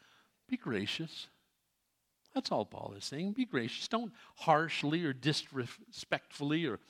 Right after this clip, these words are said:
God forbid, physically be abusive with an older man who needs correction in the body. It disturbs me greatly o-, over the years that we're, from time to time you see on T V elder abuse in a nursing home.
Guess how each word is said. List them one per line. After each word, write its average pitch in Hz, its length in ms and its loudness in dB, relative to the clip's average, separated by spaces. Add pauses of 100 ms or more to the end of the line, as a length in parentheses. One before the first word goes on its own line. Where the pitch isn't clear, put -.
(220)
God 139 200 0
forbid, 127 320 4
physically 127 680 0
be 117 220 2
abusive 117 640 -2
with 117 140 -2
an 120 120 -6
older 123 320 -2
man 120 320 -2 (280)
who 151 140 0
needs 139 300 0
correction 127 560 -2
in 120 140 -4
the 101 80 -8
body. 131 400 0
It 139 120 -4
disturbs 233 540 -4
me 170 140 -2
greatly 139 500 -2 (400)
o-, 151 220 -2
over 147 240 -2
the 131 100 -4
years 139 320 0
that 143 80 -4
we're, 131 240 0 (220)
from 131 180 -2
time 131 300 0
to 120 40 -10
time 131 220 -2
you 117 80 -2
see - 180 -4
on 120 120 -2
T 127 220 -2
V 120 180 0 (340)
elder 139 520 2
abuse 127 500 0
in 113 140 -2
a 98 60 -2
nursing 117 480 -4
home. 190 300 -4